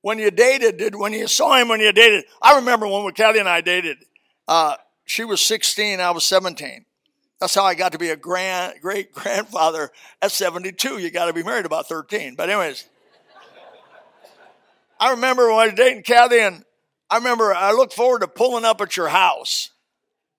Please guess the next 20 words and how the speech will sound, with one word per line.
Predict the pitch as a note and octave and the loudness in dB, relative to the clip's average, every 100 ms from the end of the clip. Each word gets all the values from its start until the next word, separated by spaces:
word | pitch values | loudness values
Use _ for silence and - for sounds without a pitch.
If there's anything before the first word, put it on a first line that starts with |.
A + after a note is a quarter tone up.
| _ _ _ _ _ | _ _ _ _ _
The | E3 | -14
Northbrook | D#3+ A3 A#3 D3+ G3+ G3 | -6 -6 -6 -8 -8 -6
Apartments, | E3+ - F3+ G#3 D3+ D3 | -8 -4 -2 -2 -4 -10
I | D3 | -10
think | C#3+ D3 C#3 | -10 -14 -14
they | C3 | -16
were. | C3+ B2+ | -16 -14
Man, | C#3 F3 | -10 -10
I | D3+ | -10
can't | - D#3 | -10 -10
believe | G3+ D#3+ | -10 -8
I | D3+ | -8
remembered | C3 B2 C#3 D#3+ D3+ - | -8 -14 -14 -12 -12 -14
that. | - | -16
I | C3+ | -12
mean, | D3 | -12
I'm | C3+ | -8
having | D#3+ D#3+ | -8 -8
a | C3 A#2+ _ | -12 -16 _
moment. | C#3 D#3+ D#3+ B2+ | -14 -12 -12 -14